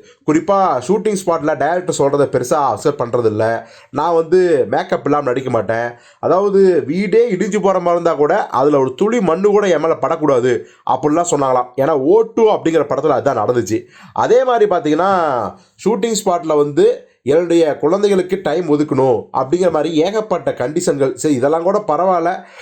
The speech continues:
இப்போ திடீர்னு அறிக்கை விட்டாங்க, "லேடி சூப்பர் ஸ்டார் பட்டத்தை நான் துறக்கிறேன்." ஏன்னா யாரும் அப்படி கூப்பிட வேணான்னு.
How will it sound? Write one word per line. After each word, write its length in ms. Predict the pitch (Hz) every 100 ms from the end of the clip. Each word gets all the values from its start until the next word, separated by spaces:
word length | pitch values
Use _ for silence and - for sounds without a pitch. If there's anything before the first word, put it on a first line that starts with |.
| -
இப்போ 520 | 156 175 220 214 147 117
திடீர்னு 300 | 160 226 233
அறிக்கை 300 | 170 185 196
விட்டாங்க, 400 | 170 156 147 160
"லேடி 360 | 147 220 226
சூப்பர் 360 | 202 196 185 160
ஸ்டார் 440 | - 170 165 135
பட்டத்தை 480 | - 139 165 160 170
நான் 220 | 156 151
துறக்கிறேன்." 600 | 147 131 - 131 127 101 - - _
ஏன்னா 160 | 143 170
யாரும் 280 | 160 214
அப்படி 180 | 226 151
கூப்பிட 240 | 170 165 147
வேணான்னு. 360 | 139 127 123